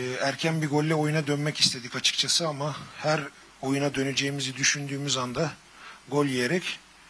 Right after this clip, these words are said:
e, daha fazla hayal kırıklığına uğradık sahada ve çok ağır bir mağlubiyet aldık. Son iki üç maçtır, e, gelen bir form düşüklüğü vardı ama bu maçla beraber bunu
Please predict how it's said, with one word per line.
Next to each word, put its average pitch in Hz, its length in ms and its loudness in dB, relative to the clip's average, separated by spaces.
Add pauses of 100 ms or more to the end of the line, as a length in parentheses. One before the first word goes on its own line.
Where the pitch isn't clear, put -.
(180)
e, 127 40 -12 (280)
daha 139 180 2
fazla 123 300 0
hayal 123 200 0
kırıklığına 113 540 -8
uğradık 110 300 -4
sahada 123 400 -2 (680)
ve 131 60 -6
çok 143 240 -2
ağır 120 220 -2
bir 139 40 -8
mağlubiyet 123 560 -6
aldık. - 320 -8 (460)
Son 139 220 0
iki 139 220 -8
üç 143 160 -4
maçtır, 143 560 -2 (180)
e, 123 40 -10 (680)
gelen 131 340 -6
bir 135 60 -8
form 139 320 -6
düşüklüğü 143 500 -4
vardı 131 400 -4 (760)
ama 131 240 -6
bu 135 60 -8
maçla 139 400 0
beraber 127 460 0
bunu 147 280 -6